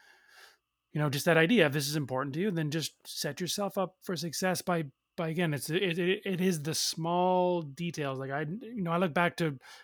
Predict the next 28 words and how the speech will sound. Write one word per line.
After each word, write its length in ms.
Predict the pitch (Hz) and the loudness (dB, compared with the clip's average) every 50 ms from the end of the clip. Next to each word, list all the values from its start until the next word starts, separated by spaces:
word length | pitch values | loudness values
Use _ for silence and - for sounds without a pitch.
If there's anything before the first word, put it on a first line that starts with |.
| - - | -10 -4
my 120 | - 147 | 0 0
most 160 | 151 156 139 - | 2 2 0 -2
successful 400 | 156 131 - 170 160 135 - 170 | -4 -4 -4 -4 -4 -2 -2 0
years 260 | 165 180 185 170 147 | 2 2 2 2 2
and 140 | 151 143 139 | 0 -2 -2
none 120 | 143 151 | -2 -2
of 60 | 170 185 | -2 -2
them 100 | 180 170 | -2 -2
were 100 | 165 151 | -2 -2
by 140 | 139 151 151 | -2 -2 -2
accident. 520 | 160 170 170 - - 135 117 120 120 120 | 0 -2 -2 -4 -6 -8 -10 -10 -12 -12
You 60 | 131 | -12
know, 160 | 127 135 139 151 | -10 -8 -6 -6
every 360 | 143 143 143 143 160 165 160 | -6 -6 -6 -4 -4 -4 -4
single 400 | - - - 185 180 180 170 156 | -4 -4 -4 -4 -2 -2 -4 -4
day 420 | 147 143 131 - 185 185 185 175 | -6 -8 -6 -4 -2 0 0 0
I 100 | 165 160 | 0 0
would 180 | 151 151 143 127 | -2 -4 -4 -6
do 140 | 147 151 147 | -6 -6 -4
something. 340 | - - 214 185 165 151 | -2 -2 -2 0 0 -2
And 100 | 156 165 | 0 2
even 220 | 185 220 247 254 208 | 2 2 2 2 2
if 60 | 165 | 2
that 160 | - 185 175 165 | 2 2 2 2
was 160 | 165 160 151 | 0 0 -2
as 140 | 151 131 - | -2 -4 -4
simple 340 | - 180 156 - 160 156 | -4 -6 -4 -4 -4 -4
as, 200 | 151 147 135 - | -2 -4 -4 -8